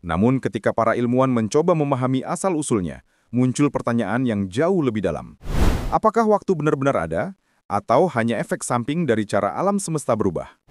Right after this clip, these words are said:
Dalam fisika relativitas, waktu tidak bersifat mutlak. Ia dapat melambat di dekat medan gravitasi yang kuat dan dapat berubah ketika kita bergerak mendekati kecepatan cahaya.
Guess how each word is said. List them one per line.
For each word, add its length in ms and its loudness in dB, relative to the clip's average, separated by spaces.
Dalam 240 4
fisika 400 0
relativitas, 720 -4
waktu 480 2
tidak 320 0
bersifat 400 -4
mutlak. 400 -6
Ia 160 2
dapat 240 2
melambat 400 2
di 160 -4
dekat 320 -2
medan 320 0
gravitasi 560 -2
yang 80 -4
kuat 240 2
dan 160 0
dapat 320 0
berubah 400 0
ketika 320 -4
kita 240 -2
bergerak 400 -2
mendekati 480 -4
kecepatan 480 -4
cahaya. 480 -10